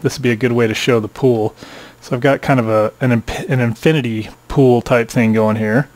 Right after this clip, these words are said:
Um, I've buried lights, so I have, like, in, in, in pool lighting, <laughs> and it took a little while to figure out how to get a pool that deep to be consistent. I, I,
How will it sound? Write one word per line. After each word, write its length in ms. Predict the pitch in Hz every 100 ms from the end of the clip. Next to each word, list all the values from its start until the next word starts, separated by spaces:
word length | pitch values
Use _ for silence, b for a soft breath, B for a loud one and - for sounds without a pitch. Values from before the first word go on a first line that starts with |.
| B B B B B B B B
Um, 420 | - 123 117 110 110 _ _ _ _ _ _ _ _ _ _ - - - -
I've 340 | 120 117 - -
buried 420 | 110 143 143 139
lights, 420 | 120 120 127 - -
so 240 | - 131
I 60 | 113
have, 140 | 113
like, 280 | 110 104 -
in, 320 | 120 127 127
in, 320 | - 123 120 117 123
in 220 | 135 123
pool 320 | - 135 123
lighting, 420 | 110 110 127 175 180 -
<laughs> 160 | - -
and 380 | 156 143 117 - B B B B B
it 140 | 135
took 160 | 170 156
a 40 |
little 200 | 147 175
while 180 | 156 139
to 60 |
figure 260 | 123 151 139
out 140 | 131
how 60 | 131
to 60 | 131
get 120 | 123
a 40 |
pool 380 | 110 - 143 131
that 340 | 123 120 120
deep 360 | 110 131 123 - - - _ _ -
to 100 | 120
be 120 | 113
consistent. 540 | - 113 139 117 123
I, 160 | 117 113 143 - 151 135
I, 180 | 123